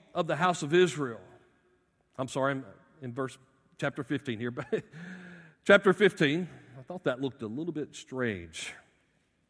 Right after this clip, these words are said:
for the text here. Uh, chapter sixteen,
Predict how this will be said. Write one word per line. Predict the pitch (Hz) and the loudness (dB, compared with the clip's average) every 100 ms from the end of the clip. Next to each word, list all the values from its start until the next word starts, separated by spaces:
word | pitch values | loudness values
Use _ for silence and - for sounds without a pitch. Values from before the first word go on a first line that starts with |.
| _ _ _ | _ _ _
for | 123 | -6
the | 107 | -6
text | 113 107 95 - | -6 -8 -10 -14
here. | 98 87 - _ _ _ _ _ _ _ _ _ _ - | -12 -12 -18 _ _ _ _ _ _ _ _ _ _ 0
Uh, | 143 | 0
chapter | - 208 196 190 160 135 - - - - _ _ - | 4 4 6 2 2 -2 -12 -20 -20 -20 _ _ -14
sixteen, | - 208 180 - 147 110 | -4 -2 -2 -2 -2 -2